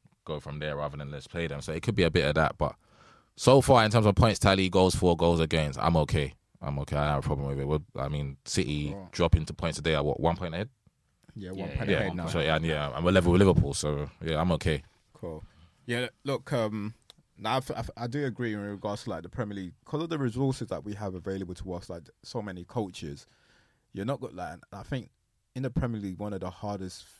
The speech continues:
Speaker 2: challenge you have is being consistent, because these coaches are not just gonna sit down and watch you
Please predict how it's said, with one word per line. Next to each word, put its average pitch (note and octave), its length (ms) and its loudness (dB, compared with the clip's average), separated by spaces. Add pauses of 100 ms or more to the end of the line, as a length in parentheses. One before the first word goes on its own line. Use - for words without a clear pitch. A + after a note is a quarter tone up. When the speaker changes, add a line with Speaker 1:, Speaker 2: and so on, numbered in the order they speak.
(140)
Speaker 2:
challenge G2+ 420 -10
you F2+ 80 -14
have F2+ 320 -12
is F2 140 -16
being G2 260 -6
consistent, B2 640 -10 (380)
because G#2+ 580 -4 (840)
these A#2+ 160 -8
coaches A#2+ 380 -4
are F#2 120 -4
not G#2+ 220 -6
just G#2 200 -10
gonna F#2+ 200 -8
sit - 320 -10
down F#2+ 280 -8
and F2 140 -10
watch - 280 -10
you F#2+ 140 -12